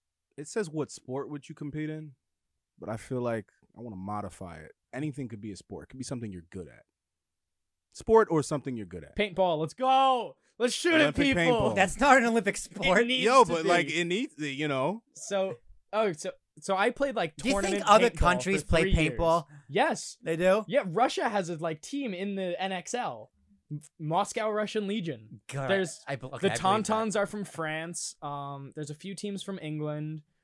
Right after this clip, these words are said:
Speaker 2: a few teams around Prague. They have a whole European, uh, circuit. They go Prague to, like, Paris to somewhere in the U K.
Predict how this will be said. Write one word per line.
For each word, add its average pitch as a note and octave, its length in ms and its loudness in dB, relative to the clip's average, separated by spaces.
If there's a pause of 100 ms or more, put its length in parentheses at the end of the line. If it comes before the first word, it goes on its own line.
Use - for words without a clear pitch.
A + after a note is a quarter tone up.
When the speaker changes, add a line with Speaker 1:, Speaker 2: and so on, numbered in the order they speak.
(180)
Speaker 2:
a - 20 -20
few F3+ 180 -8
teams F#3 260 -6
around F3+ 220 -8
Prague. D#3 220 -4
They F#3+ 100 -6
have B3+ 100 -6
a G3+ 60 -8
whole G#3 260 0
European, F3 640 -6
uh, C#3 220 -8
circuit. E3 500 -10 (320)
They D3 100 -4
go D3+ 240 -2
Prague F#3 760 -4
to, D#3 180 -4
like, B2+ 340 -8 (160)
Paris F#3 560 -4 (520)
to C#3 720 -4 (840)
somewhere F3+ 420 -4
in F3+ 100 -4
the F3 100 -6
U E3 200 -8
K. D#3+ 560 -6